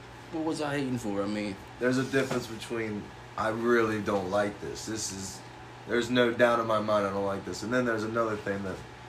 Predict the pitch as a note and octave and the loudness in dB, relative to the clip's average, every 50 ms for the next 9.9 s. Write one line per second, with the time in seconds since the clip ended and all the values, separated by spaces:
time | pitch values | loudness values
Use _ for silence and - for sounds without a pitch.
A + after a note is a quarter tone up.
0 | - - - - - - - - - - G#2 A2+ A#2 - - A2+ G#2+ G2+ F#2+ F2 | -16 -16 -16 -16 -16 -16 -16 -16 -10 -4 -2 0 0 0 -2 -2 -4 -6 -6 -8
1 | E2 E2 - - - - - B2+ A#2+ A#2+ - G#2 G2+ G2+ G2+ G2+ G2 F#2+ F2+ - | -10 -12 -14 -16 -16 -6 -4 -2 -2 0 0 -2 -2 0 0 2 2 0 0 -2
2 | - G2+ - - G2+ G2 F#2+ G2 G2 G2+ G#2 - - F#3+ - A2 - - G#2 G#2 | -4 -4 -4 -2 -2 -2 -2 -2 -2 0 2 4 4 4 4 4 2 2 2 2
3 | G#2 A#2 A2+ A#2 A2+ A2+ A#2 A2+ A2 G#2+ G#2 F#2 G#2 A2+ A2 G2+ F#2 - - - | 2 4 2 2 2 0 0 0 2 2 2 4 4 6 6 6 4 2 -2 -6
4 | - G#2+ A2 G#2+ G2+ G2 F#2 F#2 A2 B2 B2+ C3 B2+ B2+ B2+ B2+ B2 C3 B2+ B2+ | -6 -4 -2 0 0 0 0 2 4 6 6 8 8 8 8 8 8 8 8 8
5 | B2+ B2 B2 A#2+ - - C#3 B2 B2 - B2+ B2 B2 A#2+ A#2+ A#2+ B2 B2+ B2+ C3 | 8 6 4 2 2 0 0 0 2 6 6 8 8 6 4 2 2 4 4 4
6 | C#3+ C#3+ D3 D3 - - - - - - - - G2+ F#2 F2 E2 - A#2 B2 A#2+ | 2 0 -4 -6 -10 -14 -16 -16 -16 -12 -8 -6 -6 -6 -6 -4 2 4 4 6
7 | A2+ A2 G#2 - - - - - - - - - - - - - - - - G#2 | 4 4 0 -4 -10 -14 -16 -16 -16 -16 -16 -16 -16 -16 -16 -16 -16 -14 -10 -2
8 | A#2 C3 C#3 C#3 C#3+ C3+ - - - D3 C#3 B2 B2+ B2+ B2 A#2+ A2 G#2 G2+ A2 | 2 2 2 2 2 0 -2 -2 2 2 4 8 10 10 10 10 8 6 4 6
9 | A2+ A#2 A#2 A2+ A2 A2 G#2+ G#2 G#2+ G#2 G#2 G#2 G#2+ G2+ F#2+ G#2 A#2+ A#2 | 6 8 8 8 6 6 4 2 2 2 4 4 4 2 0 -4 -10 -12